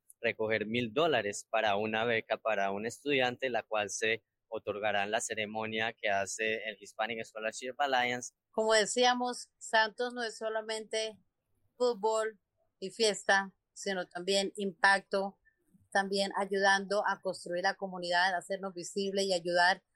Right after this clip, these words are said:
Speaker 2: a todas nuestras, ah, organizaciones que ayudan a hispanos, pero también ayudar a otras, ah, a otros, a otros pa-, personas de otros países, también de Estados Unidos. ¿Cómo usted puede ayudarnos? Simplemente escríbanos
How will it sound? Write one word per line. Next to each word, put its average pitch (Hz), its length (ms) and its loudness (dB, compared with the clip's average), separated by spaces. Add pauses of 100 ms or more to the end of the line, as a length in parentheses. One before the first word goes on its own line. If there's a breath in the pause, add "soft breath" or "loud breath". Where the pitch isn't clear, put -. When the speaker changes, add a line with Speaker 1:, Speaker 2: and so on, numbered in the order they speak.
(180)
Speaker 2:
a 175 200 2
todas 202 280 2
nuestras, 185 540 0 (100)
ah, 165 380 -2 (340)
organizaciones 196 1000 0 (300)
que 196 80 4
ayudan 196 420 2 (180)
a 185 60 0
hispanos, 220 480 2
pero 196 180 0
también 240 460 0 (260)
ayudar 202 640 2
a 196 180 4
otras, 226 600 -2 (120)
ah, 175 260 -4 (180)
a 196 120 -2
otros, 226 380 -6
a 190 100 2
otros 240 260 -6
pa-, 190 300 -2
personas 208 380 -2
de 202 80 -2
otros 196 300 -4
países, 214 500 0
también 185 320 -6
de 196 80 -18
Estados 196 400 2
Unidos. 185 420 -2 (380)
¿Cómo 262 300 4
usted 277 260 2
puede 262 480 4
ayudarnos? 220 600 0
Simplemente 233 560 -4
escríbanos 220 880 0